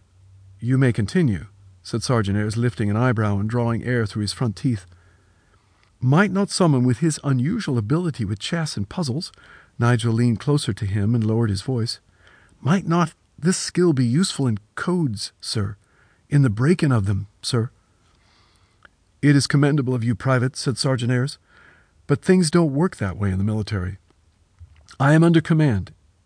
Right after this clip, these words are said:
as are you and Wallace, as is Private Parrott. Where and in what capacity Private Parrott serves king and country in this conflict is entirely beyond my control,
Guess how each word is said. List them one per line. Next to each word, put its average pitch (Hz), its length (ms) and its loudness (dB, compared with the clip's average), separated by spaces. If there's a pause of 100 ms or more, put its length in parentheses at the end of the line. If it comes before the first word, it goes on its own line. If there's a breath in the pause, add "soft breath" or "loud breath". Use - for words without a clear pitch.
(140)
as 127 140 2
are 120 100 2
you 151 380 2
and 110 160 -8
Wallace, 143 440 -4 (380 loud breath)
as 127 160 4
is 143 100 2
Private 147 360 -2
Parrott. 160 360 0 (540 soft breath)
Where 165 260 6
and 185 100 4
in 151 100 4
what 165 160 -2
capacity 160 560 -2
Private 160 440 -4
Parrott 165 280 -2
serves - 280 -2
king 170 240 -2
and 127 80 -4
country 131 420 -2
in 139 140 0
this 151 140 -2
conflict 156 460 -4
is 127 120 0
entirely 156 580 -2
beyond 135 380 0
my 143 120 0
control, 120 540 -6